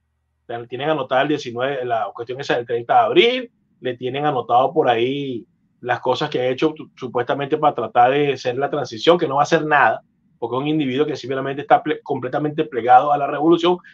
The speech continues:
y que está buscando mantenerse como ministro de la Defensa. Yo me imagino que ese grado se lo van a dar al que venga a sustituir a Vladimir Padrino López. Pero bueno,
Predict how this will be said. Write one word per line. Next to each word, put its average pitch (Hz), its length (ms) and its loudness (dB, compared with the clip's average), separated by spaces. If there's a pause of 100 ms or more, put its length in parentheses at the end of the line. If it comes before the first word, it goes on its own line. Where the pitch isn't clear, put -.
(140)
y 180 60 -10
que 165 80 2
está 151 140 2
buscando 165 320 4
mantenerse 143 440 -2
como 151 100 0
ministro 123 220 -2
de 135 80 -2
la - 0 -
Defensa. 117 320 -4
Yo 165 60 4
me 220 60 4
imagino 220 240 4
que 233 100 2
ese 233 180 4
grado 226 260 6
se 214 120 -6
lo 180 100 -2
van 180 160 2
a 220 80 4
dar 262 220 6 (680)
al 156 240 2
que 156 100 -2
venga 143 500 0
a 233 280 2 (400)
sustituir 147 720 -4
a 143 280 2 (680)
Vladimir 123 480 0
Padrino 135 340 -4
López. - 260 -10 (440)
Pero 135 220 -4
bueno, 156 200 -4